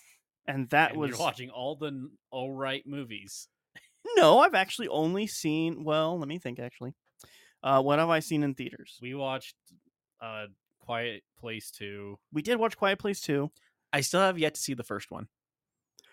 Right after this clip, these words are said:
Speaker 1: You could have been, oh, well, you couldn't have 'cause
Speaker 2: No,
Speaker 1: of
Speaker 2: he
Speaker 1: work
Speaker 2: wasn't
Speaker 1: schedule.
Speaker 2: there.
Speaker 3: Yeah.
Speaker 2: <laughs> But the,
Speaker 3: That's
Speaker 2: like,
Speaker 3: the reason
Speaker 2: the
Speaker 3: I don't go to movies with you anymore is 'cause my work schedule just went,
Speaker 1: Yeah. Um,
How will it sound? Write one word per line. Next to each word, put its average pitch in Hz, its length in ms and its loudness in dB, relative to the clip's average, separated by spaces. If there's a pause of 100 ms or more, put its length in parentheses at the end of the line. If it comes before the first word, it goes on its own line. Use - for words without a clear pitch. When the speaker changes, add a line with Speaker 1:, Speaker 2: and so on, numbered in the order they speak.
(160)
Speaker 1:
You 220 140 4
could 392 120 10
have 320 60 8
been, 359 260 10
oh, 156 160 10
well, 143 260 8
you 135 100 2
couldn't 127 220 2
have 120 160 -2
'cause 131 80 -6
Speaker 2:
No, 127 60 0
Speaker 1:
of 117 80 2
Speaker 2:
he 117 40 2
Speaker 1:
work 120 80 0
Speaker 2:
wasn't 113 220 -6
Speaker 1:
schedule. 123 100 -2 (120)
Speaker 2:
there. - 180 -6
Speaker 3:
Yeah. 120 240 0 (100)
Speaker 2:
<laughs> - 140 -18
But 160 60 -8
the, - 0 - (100)
Speaker 3:
That's - 160 -4
Speaker 2:
like, 185 140 10
Speaker 3:
the 214 80 8
reason 262 200 8
Speaker 2:
the 277 60 10
Speaker 3:
I - 20 8
don't 254 140 8
go 285 80 4
to 262 60 2
movies 294 260 6
with 170 80 -6
you 143 120 2
anymore 127 280 2
is 123 100 -2
'cause 143 160 -4
my 165 100 0
work 170 220 2
schedule 123 360 0
just 120 160 -4
went, 127 120 -4 (460)
Speaker 1:
Yeah. 135 280 0 (680)
Um, 131 480 0